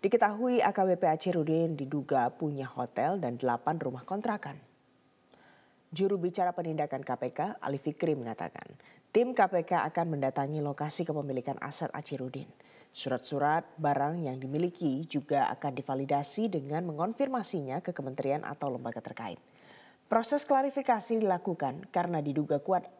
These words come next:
ada ketidakwajaran L H K P N yang dilaporkan oleh Achirudin.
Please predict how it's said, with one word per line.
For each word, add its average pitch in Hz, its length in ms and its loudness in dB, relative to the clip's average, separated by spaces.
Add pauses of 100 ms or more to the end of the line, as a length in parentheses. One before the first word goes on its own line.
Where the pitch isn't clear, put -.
(100)
ada 160 480 0
ketidakwajaran 147 880 -4
L 170 80 -4
H 151 160 -8
K - 160 -12
P 180 160 -2
N 156 240 -6 (320)
yang 143 240 2
dilaporkan 135 560 -2
oleh 135 320 -4
Achirudin. 254 480 2